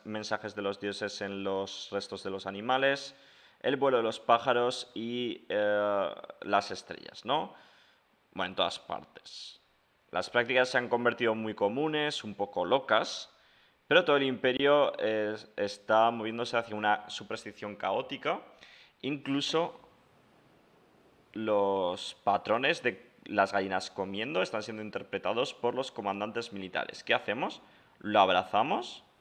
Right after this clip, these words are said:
Tendremos el bonus de celebración en dos ciudades que nos va a dar más estabilidad. ¿Lo prohibimos? ¿Haríamos que fuéramos fanáticos?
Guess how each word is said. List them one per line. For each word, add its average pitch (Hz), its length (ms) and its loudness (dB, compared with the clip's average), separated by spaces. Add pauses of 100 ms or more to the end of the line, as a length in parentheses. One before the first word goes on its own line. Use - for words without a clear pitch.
(600)
Tendremos 104 480 0
el 107 80 0
bonus 107 240 -2
de 107 80 -2
celebración 98 580 -2
en 98 180 -8
dos 98 160 -4
ciudades 95 300 -4
que - 80 -14
nos 95 160 -10
va 98 60 -2
a 98 60 0
dar 95 100 -4
más 98 220 -8
estabilidad. 95 680 -2 (480)
¿Lo 190 240 2
prohibimos? 131 640 2
¿Haríamos 104 380 0
que 107 120 -6
fuéramos 104 440 0
fanáticos? 147 920 -2